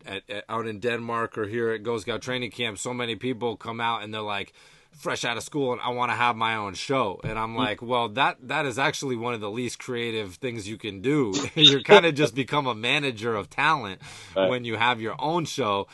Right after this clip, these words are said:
Speaker 1: It's kinda much more fun to have a great creative position on somebody else's show, 'cause then you actually get to work, <laughs> you know? So
Speaker 2: Yeah.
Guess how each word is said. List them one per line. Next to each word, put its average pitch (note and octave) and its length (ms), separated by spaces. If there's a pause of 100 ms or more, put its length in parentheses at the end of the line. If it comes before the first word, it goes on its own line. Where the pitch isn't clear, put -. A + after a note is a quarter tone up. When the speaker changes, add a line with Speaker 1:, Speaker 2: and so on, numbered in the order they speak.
(320)
Speaker 1:
It's - 240
kinda C#3 320
much B2 300
more A#2+ 180
fun A2+ 340
to A#2 140
have A#2 220
a G#2 80
great A2 540 (240)
creative A2+ 440
position A2 460
on G2+ 180
somebody G#2+ 460
else's G#2 440
show, F2 400 (380)
'cause G2+ 100
then A#2 140
you A2 60
actually G#2 280
get G2+ 200
to E2+ 100
work, G2 500
<laughs> - 100
you C#3+ 180
know? C#3+ 180
So C3 320 (180)
Speaker 2:
Yeah. G#3 160